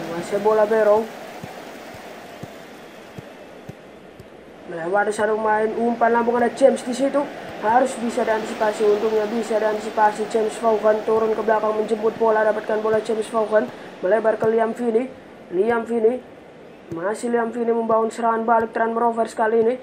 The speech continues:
Liam Finney mencoba crossing, ada Wuleri kosong di situ dan satu kosong untuk Tranmere Rovers.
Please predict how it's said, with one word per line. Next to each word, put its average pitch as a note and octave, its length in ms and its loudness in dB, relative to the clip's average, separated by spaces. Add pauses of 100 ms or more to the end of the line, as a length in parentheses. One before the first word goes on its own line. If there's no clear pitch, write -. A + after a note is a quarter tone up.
(400)
Liam A3 240 2
Finney A#3 240 2
mencoba A#3 240 0
crossing, B3 320 0
ada B3 80 4
Wuleri D#4 400 6
kosong E4+ 320 4
di E4+ 80 12
situ G4+ 240 8
dan F4+ 160 6
satu F4+ 560 2
kosong D4 320 0
untuk C#4+ 160 -4
Tranmere C4 320 4
Rovers. B3+ 480 4